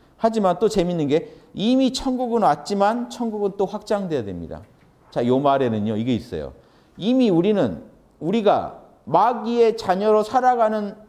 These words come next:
동안에도 사실은 하나님 자녀라는 거예요. 이미 천국에 살고 있어요. 하나님 법이 통치하고 있어요.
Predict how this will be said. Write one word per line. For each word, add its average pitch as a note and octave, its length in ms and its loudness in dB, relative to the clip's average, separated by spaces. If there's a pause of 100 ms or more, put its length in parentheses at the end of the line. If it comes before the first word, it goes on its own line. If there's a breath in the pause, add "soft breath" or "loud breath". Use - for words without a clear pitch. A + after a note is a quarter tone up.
(200)
동안에도 A3 500 2
사실은 A3 480 -4
하나님 G#3+ 420 -2
자녀라는 G#2+ 500 0
거예요. F2 140 -8
이미 A#2 240 -4 (320 loud breath)
천국에 F#3+ 400 -6
살고 D#3+ 340 -4
있어요. F2+ 260 -6
하나님 G#3 520 -4
법이 A#2+ 340 -4 (240 loud breath)
통치하고 D#3+ 560 -4
있어요. D#2+ 360 -12